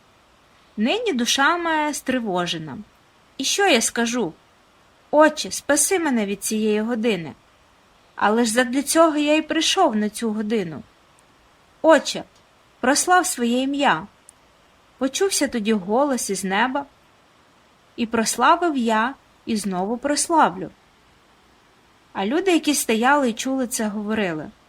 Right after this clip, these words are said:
"То був грім". Інші казали: "То ангел до нього заговорив". У відповідь Ісус сказав: "Не для мене був цей голос, а для вас. Нині настав суд цьому світові,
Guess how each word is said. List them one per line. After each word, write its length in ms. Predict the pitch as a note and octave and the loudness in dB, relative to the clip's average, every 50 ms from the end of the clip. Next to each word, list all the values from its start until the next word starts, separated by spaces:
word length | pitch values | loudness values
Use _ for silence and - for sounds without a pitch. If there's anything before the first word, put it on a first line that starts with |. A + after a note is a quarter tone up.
| _ _ _ _ _ _ _ | _ _ _ _ _ _ _
"То 120 | - G#3+ | -2 -2
був 240 | G3+ G#3 C4 C#4+ D4 | -2 0 0 -2 -2
грім". 380 | C4+ C4 D4 E4+ C#4+ F#3 E3 - - _ _ _ _ _ | -2 0 0 0 0 0 -2 -8 -14 _ _ _ _ _
Інші 340 | - G3+ G#3 G#3+ G#3+ - A3 | -6 -4 -4 -2 -2 -4 -4
казали: 560 | A3 - A3 G3+ G3+ G#3 F#3 E3 C3 A#2+ G3 - _ _ _ _ _ _ _ _ _ _ _ _ | -4 -6 -6 -4 0 0 0 0 -2 -4 -8 -14 _ _ _ _ _ _ _ _ _ _ _ _
"То 180 | - G3 F#3+ - - | -6 -6 -6 -2 0
ангел 460 | - A3+ C#4+ E4 F#4 F4+ F#4 F#4+ D#4 | 4 4 4 4 2 0 -2 0 2
до 100 | C#4+ D#4+ | 2 0
нього 380 | D4+ C#4+ C4+ A#3 A3+ A3 G#3+ G#3+ | 2 2 2 2 2 2 0 0
заговорив". 640 | F#3+ G3+ G3 F#3 G3 F#3+ F3+ F3+ F3 D#3+ A2 - - - _ _ _ _ _ _ _ _ _ _ _ _ - | 0 -2 -2 -2 -4 -8 -8 -8 -8 -8 -8 -10 -12 -18 _ _ _ _ _ _ _ _ _ _ _ _ -6
У 120 | G3+ F#3+ | -4 -2
відповідь 520 | F#3 C4 F4+ G#4+ - - E4+ C4 A#3 - G#3 | 0 0 0 0 0 -2 -4 -4 -4 -6 -6
Ісус 280 | G3 - - C4+ C4 | -6 -6 -4 -4 -4
сказав: 480 | - - - A#3 G#3+ G3 F#3+ D#3+ D#3+ D#3+ - _ _ _ _ _ _ _ _ | -4 -4 -4 -4 -2 0 -2 -2 -2 -4 -8 _ _ _ _ _ _ _ _
"Не 180 | - G#3 A3+ C4 | -4 -2 -2 0
для 200 | B3+ C4+ E4 F#4 | 2 2 2 2
мене 340 | F4+ E4+ D#4 B3+ G#3+ G3+ G3 | 2 2 2 2 2 0 0
був 220 | F3+ F#3+ F#3+ F#3 | 0 -2 -4 -4
цей 200 | F#3 - G#3 F#3+ | -4 -6 -6 -6
голос, 580 | G3 E3+ F#3 F3 D#3+ D3+ D#3 E3+ - - - - _ _ _ _ - | -6 -6 -6 -4 -4 -4 -6 -8 -10 -12 -14 -16 _ _ _ _ -8
а 140 | - G3 | -8 -8
для 260 | F#3 F#3+ G#3+ B3 C#4 C#4+ | -6 -4 -4 -4 -2 0
вас. 440 | C#4+ B3+ G3 D#3 E3 - - - - _ _ _ _ _ _ _ _ _ _ _ _ _ _ _ _ _ _ | 2 2 0 0 -2 -6 -12 -16 -18 _ _ _ _ _ _ _ _ _ _ _ _ _ _ _ _ _ _
Нині 400 | G#3 G3+ A#3+ E4 G4 G#4+ G4+ D#4+ | -4 -2 0 0 0 0 0 0
настав 460 | A#3+ G#3+ A3 - - - B3+ C4+ C4 | 0 0 0 0 4 4 4 4 4
суд 340 | - - - C#4 D4+ D4 - | 0 -4 -4 -4 -4 -4 -4
цьому 320 | - B3+ B3 C4+ C#4+ D4 C4+ | -2 -2 0 0 -2 -4 -6
світові, 640 | - - A3 G#3 G3+ F#3+ F#3+ - F#3+ F#3+ B3 C#4+ | -6 -6 -4 -4 -4 -4 -4 -6 -8 -8 -8 -10